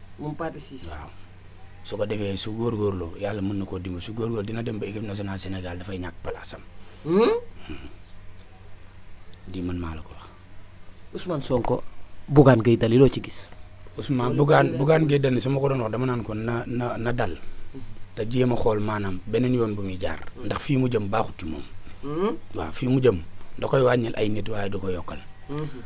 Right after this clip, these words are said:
Speaker 2: Waa Pastef li ma leen wax suñu mënee génne ñetti gileem yu weex ñu génne ko ci élection yi ñu jëm.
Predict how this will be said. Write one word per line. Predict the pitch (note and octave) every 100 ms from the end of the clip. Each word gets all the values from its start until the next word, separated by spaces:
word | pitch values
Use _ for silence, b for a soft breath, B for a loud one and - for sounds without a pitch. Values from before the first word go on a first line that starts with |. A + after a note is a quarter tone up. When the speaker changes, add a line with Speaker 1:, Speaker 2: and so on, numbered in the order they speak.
| - A2
Speaker 2:
Waa | B2+
Pastef | D#3+ C#3 C3
li | A#2+
ma | A#2+
leen | B2
wax | G#2+ A2
suñu | B2
mënee | B2+ B2 A2+
génne | A#2 A2
ñetti | A2 B2 B2
gileem | A#2+ A#2 A2
yu | G#2
weex | G2+ G2
ñu | G2+ G#2+
génne | G#2 F#2+
ko | F#2
ci | -
élection | G#2+ G2 - F2
yi | F2+
ñu | E2+
jëm. | F2